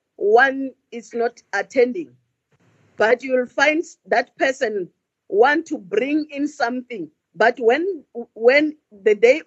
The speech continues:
of a meeting comes, that person is no longer there. The only thing that you will do, you will receive messages to say, "We're supposed to do this and that.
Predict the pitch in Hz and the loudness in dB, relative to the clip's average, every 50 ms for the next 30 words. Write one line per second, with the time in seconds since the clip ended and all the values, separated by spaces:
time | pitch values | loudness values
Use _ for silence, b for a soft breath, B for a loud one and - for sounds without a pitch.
0 | - - 220 226 214 208 196 _ _ _ - - 233 233 - 302 269 247 - 262 | -10 -8 -6 -4 -6 -6 -8 _ _ _ -12 -12 -12 -10 -8 -8 -8 -8 -8 -8
1 | 208 185 185 180 - _ _ _ _ _ - 240 247 269 - - 247 240 - 262 | -8 -8 -10 -12 -16 _ _ _ _ _ 0 0 0 0 -2 -2 -2 -2 -2 -4
2 | 247 - - 202 - 208 214 214 214 208 202 202 196 185 180 175 180 - _ _ | -4 -4 -10 -14 -8 -6 -4 -4 -4 -4 -4 -6 -6 -4 -6 -6 -6 -8 _ _
3 | _ _ _ - 214 208 254 269 302 302 311 320 - 294 294 254 220 220 - 277 | _ _ _ 0 0 2 2 0 0 -2 -4 -6 -6 -8 -2 0 0 0 0 -2
4 | 247 240 233 190 247 247 277 277 254 240 220 208 208 208 - 311 330 311 254 254 | -4 -6 -6 -4 -6 -4 -4 0 2 2 2 2 -2 -4 -4 -8 -10 -8 0 2
5 | 247 269 269 262 254 208 240 254 - 262 226 - 247 247 240 233 _ _ _ _ | 2 2 2 -2 -4 -4 -10 -16 -14 -18 -2 2 4 4 4 2 _ _ _ _
6 | - 214 254 262 254 - 233 - - 302 330 - _ 285 247 180 170 240 269 269 | 2 4 4 4 4 0 -6 -6 -6 -8 -10 -10 _ -14 -14 -14 -14 -14 -14 -6
7 | 202 - 240 247 - - - 190 185 180 180 196 233 247 - | -6 -6 -6 -6 -4 -4 -4 -4 -2 0 2 2 2 2 0